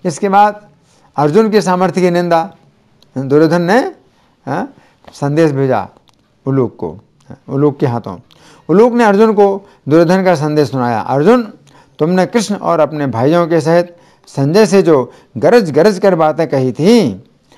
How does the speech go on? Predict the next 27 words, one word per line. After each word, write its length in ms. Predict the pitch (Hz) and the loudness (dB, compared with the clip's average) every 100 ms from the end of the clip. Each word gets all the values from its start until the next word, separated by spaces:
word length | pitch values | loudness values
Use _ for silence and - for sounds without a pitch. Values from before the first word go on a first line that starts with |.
| _ - | _ -6
अब 140 | 165 | -4
उन्हें 200 | 165 175 | -2 -4
कर 240 | 170 151 143 | -2 -2 0
दिखाने 480 | 127 120 120 120 123 | -4 -6 -6 -6 -6
का 100 | 120 | -6
समय 300 | - 165 185 | -6 -6 -6
आ 180 | 92 | -8
गया 240 | 98 120 214 | -10 -10 -8
है। 360 | 226 120 85 _ _ _ _ _ _ _ _ _ - - | -8 -10 -14 _ _ _ _ _ _ _ _ _ -20 -4
अब 160 | 208 185 | -4 2
तो 60 | 220 | 2
युद्ध 260 | 220 190 | 4 2
करने 340 | 196 175 175 165 | 2 2 0 -2
से 120 | 165 | 0
ही 140 | 175 | 0
कोई 200 | 170 165 | 2 0
काम 400 | 160 151 156 143 - _ - | 0 -2 -2 -4 -12 _ -6
बन 160 | 123 | -6
सकता 360 | 117 135 123 151 | -4 -8 -2 0
है, 340 | 165 202 175 - - 120 | 4 2 2 -4 -18 -6
बातें 400 | 120 131 160 135 | -2 0 0 0
बनाने 400 | 135 123 151 202 | 0 0 0 0
से 120 | 208 | -2
कुछ 200 | 196 147 | -2 -4
नहीं 160 | 160 147 | -6 -4
होगा।" 380 | 139 131 143 - _ _ _ _ _ _ _ _ _ _ | -4 -6 -8 -14 _ _ _ _ _ _ _ _ _ _
<laughs> 260 | - 131 | -16 -10